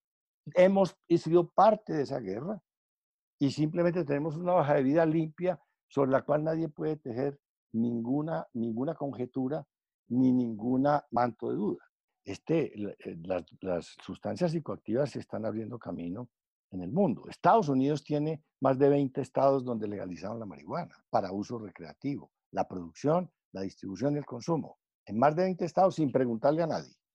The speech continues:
Y eso hace parte de esos tratados, de los mismos tratados que cubren la cocaína. Lo mismo hizo Canadá,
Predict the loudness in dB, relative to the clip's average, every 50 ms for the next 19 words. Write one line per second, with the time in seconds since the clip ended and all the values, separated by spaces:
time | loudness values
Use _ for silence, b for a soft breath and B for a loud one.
0 | _ _ _ _ _ -2 0 2 4 6 6 4 4 4 4 2 4 4 2 0
1 | 0 0 -2 -8 -10 -12 -8 -2 0 0 0 0 0 0 2 2 4 4 2 2
2 | 0 0 0 -2 -4 -6 -8 -6 -2 0 0 0 0 -2 _ _ _ _ _ _
3 | _ _ -6 -6 -4 -2 -2 -2 -2 -2 -2 -4 -6 -10 -14 -16 -12 -8 -4 -4
4 | -2 -4 -4 -6 -14 _ _ _ _ _ 4 6 8 8 8 8 6 4 2 2
5 | 2 0 0 -2 -4 -2 0 0 0 0 -2 -4